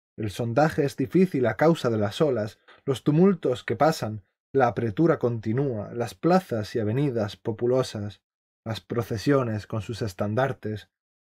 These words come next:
bajando por el iris hasta perderse, el rajá en su elefante de tapices, la cacería de leones en selvas de pestañas seculares,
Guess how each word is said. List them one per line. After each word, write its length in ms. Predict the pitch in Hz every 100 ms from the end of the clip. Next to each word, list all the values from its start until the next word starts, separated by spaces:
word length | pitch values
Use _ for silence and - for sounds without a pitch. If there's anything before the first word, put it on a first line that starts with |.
| -
bajando 460 | 101 143 147 147
por 160 | 139 139
el 100 | 127
iris 360 | 151 120 107 113
hasta 280 | 104 117
perderse, 640 | 117 107 120 123 - 113 110 _ _ _
el 160 | 127 123
rajá 520 | 120 - 165 156 - -
en 140 | 117
su 180 | 101 117
elefante 520 | 110 104 143 147 135
de 120 | 113 107
tapices, 680 | 110 139 135 - 107 - _ _ _ _ _ _ _ _ -
la 100 | 110
cacería 480 | 123 - 143 185 156
de 120 | 139
leones 420 | 123 151 120 117
en 100 | 107
selvas 520 | 117 143 120 101 95
de 120 | 107
pestañas 640 | 98 98 - 135 123 104 98
seculares, 720 | 110 - 113 120 110 104 -